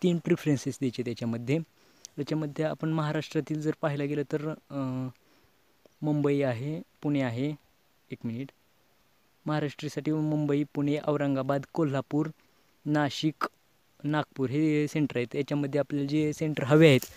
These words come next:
ते center त्याच्यासाठी preference द्यायचा आहे मित्रांनो. त्याच्यानंतर खाली state of domicile, म्हणजे आपलं जे state आहे ते टाकायचं आहे महाराष्ट्र. त्याच्यानंतर district of domicile टाकायचं आहे. त्याच्यानंतर खाली यायचं मित्रांनो. सगळ्यात महत्त्वाचा point हा preference of post,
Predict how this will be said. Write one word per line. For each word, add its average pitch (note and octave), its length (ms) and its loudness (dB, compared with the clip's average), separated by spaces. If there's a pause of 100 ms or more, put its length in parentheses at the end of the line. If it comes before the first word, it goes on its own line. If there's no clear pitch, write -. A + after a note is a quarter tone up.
(300)
ते - 140 -4
center D3+ 300 4
त्याच्यासाठी C#3+ 480 0
preference D#3+ 460 4
द्यायचा B2+ 220 2
आहे A2+ 60 -2
मित्रांनो. A2 400 -4 (360)
त्याच्यानंतर D3 480 -2
खाली D3 240 0
state D#3 440 0
of D3 120 -8
domicile, C#3 400 2
म्हणजे C3 220 2
आपलं C3+ 320 -2
जे C3 160 -6
state C#3 340 -4
आहे B2+ 120 -2
ते B2+ 160 -4
टाकायचं B2 400 -4
आहे D3+ 80 -2
महाराष्ट्र. B2+ 540 -8 (500)
त्याच्यानंतर C#3 540 0
district D3 680 -6
of D#3 240 0
domicile B2 380 -2
टाकायचं B2 360 -4
आहे. E3 60 -6 (540)
त्याच्यानंतर D3 420 -2
खाली C#3+ 160 0
यायचं B2 160 -2
मित्रांनो. B2 280 -4
सगळ्यात D#3 400 0
महत्त्वाचा D#3 460 -2 (100)
point D3+ 240 -2
हा D#3 140 -8 (320)
preference E3 520 0
of F3 60 -2 (220)
post, D3+ 180 4